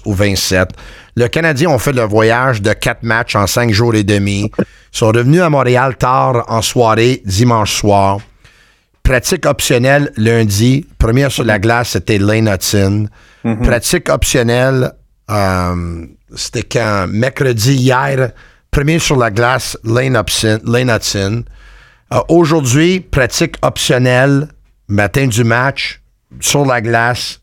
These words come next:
Speaker 1: Lane Hudson. Où je sais qu'ils veulent pas le changer, puis lui, évidemment, plus qu'il touche la glace, mieux qu'il joue. Mais, euh, c'est presque, ça défie toutes les, les, les, les, les, les, euh,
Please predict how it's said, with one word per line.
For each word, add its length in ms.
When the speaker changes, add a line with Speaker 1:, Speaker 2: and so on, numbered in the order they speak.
Speaker 1:
Lane 400
Hudson. 640
Où 140
je 160
sais 220
qu'ils 160
veulent 160
pas 160
le 80
changer, 640
puis 220
lui, 180
évidemment, 580
plus 360
qu'il 260
touche 300
la 180
glace, 480
mieux 220
qu'il 200
joue. 320
Mais, 380
euh, 500
c'est 240
presque, 360
ça 200
défie 360
toutes 240
les, 240
les, 220
les, 280
les, 280
les, 260
les, 320
euh, 140